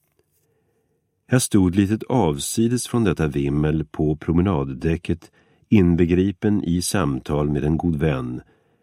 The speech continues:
då ett par, tre magnesiumblixtar skarpt lyste till bredvid.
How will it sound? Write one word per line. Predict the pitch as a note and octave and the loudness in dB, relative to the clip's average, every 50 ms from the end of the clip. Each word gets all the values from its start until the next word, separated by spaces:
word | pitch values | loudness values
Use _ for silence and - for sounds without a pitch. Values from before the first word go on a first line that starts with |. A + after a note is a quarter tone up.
| _ _ _ _ _ _ | _ _ _ _ _ _
då | - F#2+ G2+ | 0 0 0
ett | G2 - | 2 0
par, | - F#2 F#2+ G2 | -2 -2 -2 -2
tre | - - E2+ D#2 D2 | -4 -4 -4 -2 -2
magnesiumblixtar | D#2 D#2+ E2 F#2+ G#2+ F#2 D2 - - D2 D2 C#2 C#2+ F2+ F#2 - - - G2 F#2+ F2+ | 0 0 0 0 -2 -2 -4 -4 -4 -4 -4 -2 -2 -4 -4 -4 -6 -4 -4 -4 -2
skarpt | F2+ - - - F#2+ G2 F#2+ - _ - | -4 -4 -4 -2 -2 -2 -4 -6 _ -10
lyste | - F2 F#2 F2 F2 - - E2+ | -4 -2 -2 -2 -2 -4 -8 -8
till | - - C#2+ C#2 C2+ C2+ | -4 -2 -2 -2 -2 -4
bredvid. | - - D2 C2+ B1 C2 B1+ A#1+ - - - | -4 -4 -6 -4 -4 -6 -6 -6 -8 -12 -18